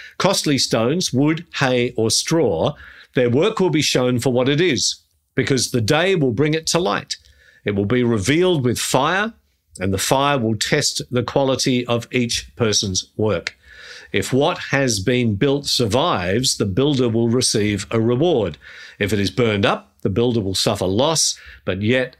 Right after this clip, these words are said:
will be saved, even though only as one escaping through the flames." Now, if you were to take this literally, maybe you could squeeze the purgatory doctrine into there somewhere. When you look at the context of one Corinthians chapter three,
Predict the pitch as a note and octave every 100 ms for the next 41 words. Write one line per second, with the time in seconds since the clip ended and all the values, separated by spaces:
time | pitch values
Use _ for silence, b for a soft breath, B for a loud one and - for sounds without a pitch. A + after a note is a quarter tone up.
0 | - - _ B2+ B2 A#2 G#2+ - - G#3
1 | F3 F#2 D#2+ - - C#3 B2+ A2+ G#2+ G#2+
2 | G2+ C3 D#3 D#3+ D#3 C#3+ G#2+ A#2 A#2 A#2+
3 | A#2+ A2 - A#2 A#2 A#2+ A2 G#2+ - A2
4 | G#2 G2+ A#2 G2+ E2 D2+ - C3 C3+ B2+
5 | B B B B _ D#3 D#3 D#3 D3 C#3+
6 | C#3 F#3+ F#3+ D#3 - A#2 B2+ D#3+ - F#3+
7 | F#3+ A#3 E3+ C3+ C3+ A#2 C3 C3 C3 C3+
8 | C3 _ _ _ - A#2 A#2 C3+ - -
9 | - B2+ C3 C3+ C#3 C#3 B2+ - B B
10 | B B B2 - D3 D3 C#3+ - C#3 A#2
11 | C3 C3 - C3+ A#2+ B2 A#2+ A#2+ A#2+ A#2
12 | - C3 C#3 D3 F3+ B B B B A#2+
13 | A#2+ D3 D3 A#2+ - - D3 - E3+ -
14 | C3 G#2+ A2+ - C3 A#2+ B2 G#2+ - C3+
15 | - A2+ - D3 C#3+ D3+ D3+